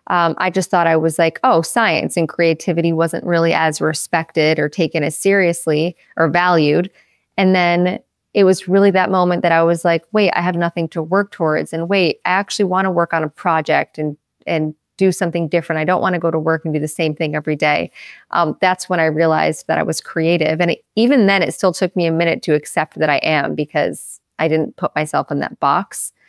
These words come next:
So I think that I'm just so big on humans not being put in one box. Like, you really have to think out of, like, "Is this my human experience? Am I only meant,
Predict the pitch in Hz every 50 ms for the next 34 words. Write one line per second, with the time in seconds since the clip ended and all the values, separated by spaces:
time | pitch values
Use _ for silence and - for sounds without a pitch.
0 | _ _ _ _ _ _ - - - 208 196 185 175 175 165 - - 202 202 196
1 | - - 233 269 381 - - - 190 170 156 143 - _ _ _ _ - 160 196
2 | 226 233 - - - - - - 196 190 160 175 180 175 180 165 156 151 156 156
3 | - _ _ _ _ _ _ _ _ _ _ _ _ _ - - - - 180 180
4 | 185 185 175 160 160 165 160 160 165 180 185 _ _ _ _ _ _ _ _ _
5 | _ - - 175 170 165 147 - - 175 175 220 226 190 156 151 147 143 156 139
6 | - - - - - - 165 147 147 - 165 175 165 175 190 214 247 277 277 294
7 | 269 - - 208 202 - - 202 196 - - - 180 190 185 175 156 170 165 156
8 | 151 - - _ _ _ _ _ _ _ _ _ _ - 190 208 202 196 190 214
9 | 226 247 240 - - 220 202 185 185 - 190 196 202 190 170 - - - - 170
10 | 160 160 175 220 277 269 - 180 165 175 180 196 196 - - 170 170 185 208 208
11 | 190 175 175 185 190